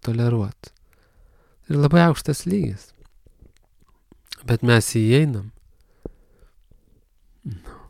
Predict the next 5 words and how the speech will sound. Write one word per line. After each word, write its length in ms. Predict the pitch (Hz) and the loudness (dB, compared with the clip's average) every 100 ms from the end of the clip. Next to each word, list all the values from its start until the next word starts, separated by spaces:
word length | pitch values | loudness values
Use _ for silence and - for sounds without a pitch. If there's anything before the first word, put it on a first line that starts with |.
| _ _ _ _ _ _ _ _ _ - | _ _ _ _ _ _ _ _ _ -4
O 100 | 117 | 0
tą 180 | 139 135 | 2 4
gali 240 | 131 131 | 4 4
išmokt 460 | 127 - 131 127 - | 2 0 0 0 -2
toleruot 680 | 123 123 127 127 - - | 0 2 2 0 -2 -12